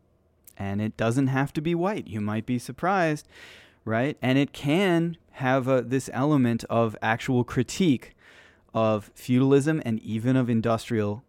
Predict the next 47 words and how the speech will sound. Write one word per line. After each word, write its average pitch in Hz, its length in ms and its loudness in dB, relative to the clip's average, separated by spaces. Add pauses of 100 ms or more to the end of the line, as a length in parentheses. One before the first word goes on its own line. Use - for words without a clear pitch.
(140)
capitalism, 113 920 -6 (480)
right? 107 260 -10
It 104 120 -12
has 165 260 -4
a 165 40 -4
critique, 160 540 -4 (280)
even 196 300 2
if 143 180 4
it 117 140 -4
does 127 420 2
ultimately 117 520 -2
reinforce 117 640 2
industrial 113 440 0
capitalism, 110 760 -4 (920)
and 123 160 -6
it 120 120 -4
is 117 120 0
a 113 100 2
core 127 540 4 (640)
element 135 480 4
of 117 140 -2
industrial 117 440 2
capitalism, 110 640 -2
maybe 190 380 2
all 107 140 0
the 98 80 -6
way 92 140 -8
back, 101 560 -8 (200)
right? 92 300 -8
There 110 120 -4
has 160 340 2
to 143 60 0
always 117 340 0
be, 127 200 2
as 107 160 -4
Rosa 120 300 0
Luxemburg 110 600 -4
points 104 320 -8
out, 147 240 -2
there 101 140 -6
always 117 180 -6
has 127 280 -4
to - 80 -12
be 110 180 -4
some 110 240 -4
zone 110 540 0
of 98 340 -10